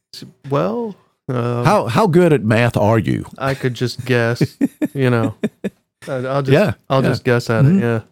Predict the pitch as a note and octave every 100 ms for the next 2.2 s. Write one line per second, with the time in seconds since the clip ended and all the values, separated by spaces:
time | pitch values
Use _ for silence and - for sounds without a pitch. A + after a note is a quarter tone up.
0 | _ - F#3 B2+ _ _ _ - A2+ A#2+
1 | A#2 _ _ _ _ _ _ _ _ -
2 | A#3